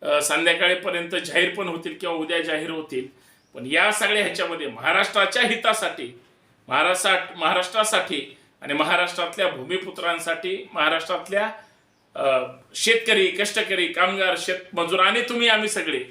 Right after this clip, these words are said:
यांच्या हितासाठी महाविकास आघाडी कशी ग्रेट आहे हे लोकांना पटवून द्यावं लागेल, चिन्ह पटवून द्यावं लागेल.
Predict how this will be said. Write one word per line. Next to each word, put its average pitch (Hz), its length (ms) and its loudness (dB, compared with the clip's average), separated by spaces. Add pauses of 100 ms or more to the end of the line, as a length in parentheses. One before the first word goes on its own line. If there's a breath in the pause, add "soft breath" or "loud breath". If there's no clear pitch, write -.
(440 loud breath)
यांच्या 170 360 2
हितासाठी 180 760 -2
महाविकास 196 560 0
आघाडी 175 280 -2
कशी 170 300 -8 (100)
ग्रेट 165 220 2
आहे 131 180 -2 (500 loud breath)
हे 175 160 4
लोकांना 165 480 0
पटवून 170 540 -4
द्यावं 160 280 4
लागेल, 156 380 0
चिन्ह 175 360 0
पटवून 165 420 -2
द्यावं 156 220 2
लागेल. 143 540 -2